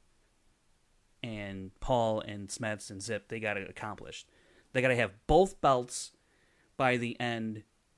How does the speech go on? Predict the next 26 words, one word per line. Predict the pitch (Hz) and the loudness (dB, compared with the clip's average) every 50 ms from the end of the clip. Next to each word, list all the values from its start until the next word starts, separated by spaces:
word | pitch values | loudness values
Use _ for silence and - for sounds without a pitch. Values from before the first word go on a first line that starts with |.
| _ _ _ _ _ _ _ _ | _ _ _ _ _ _ _ _
of | - 113 | -10 -8
Spectacular. | - - 117 - 123 107 101 - - 104 104 - - | -8 -8 -8 -4 -4 -4 -4 -4 -8 -12 -14 -14 -10
So, | - - 185 190 180 160 123 - _ _ - | 0 6 8 8 8 8 4 -2 _ _ -6
uh, | - - 151 - _ _ | -4 -4 -4 -6 _ _
pretty | - 285 294 233 | 2 4 6 8
much | 233 226 - | 6 8 8
what | 190 185 - - - _ - - - - - - _ _ _ - | 8 6 6 4 -2 _ -20 -20 -20 -20 -20 -20 _ _ _ -4
it's | 156 143 - | -4 -2 0
gonna | 156 143 | 0 0
come | 123 135 123 | 2 2 2
down | 120 131 135 131 | 2 2 2 2
to, | - 123 117 | 0 0 0
I | 127 143 | 0 0
think, | 135 - 117 110 104 98 - _ | 0 -2 -6 -8 -10 -10 -12 _
with | - 120 110 104 - | -4 -4 -2 -2 -6
majority | 113 104 - 135 131 127 117 | -8 -6 -2 -2 0 0 -2
of | 110 - | -4 -4
fans, | - 110 92 92 92 98 104 - - _ _ _ _ _ _ _ _ _ _ _ _ _ _ _ _ _ _ _ _ _ _ _ _ _ _ _ - - | -8 -10 -10 -10 -12 -14 -14 -16 -18 _ _ _ _ _ _ _ _ _ _ _ _ _ _ _ _ _ _ _ _ _ _ _ _ _ _ _ -6 -2
is | 240 247 254 240 220 220 - _ _ _ _ _ - _ - _ | 0 0 0 0 -2 -4 -8 _ _ _ _ _ -20 _ -20 _
whatever | - 175 202 240 254 240 233 233 233 - - | 4 8 10 12 12 12 10 6 4 0 2
manager | 208 214 220 220 214 185 180 175 170 170 | 4 6 6 6 6 6 6 6 6 4
happens | 160 - 180 190 185 180 | 4 4 4 4 6 4
to | 175 165 | 2 4
have | 160 165 156 147 143 135 127 - | 4 6 6 4 4 0 0 4
both | 151 156 165 156 - - | 6 6 6 6 4 4
belts | 139 131 147 180 190 - - - - | 4 4 4 4 2 -2 -6 -8 -8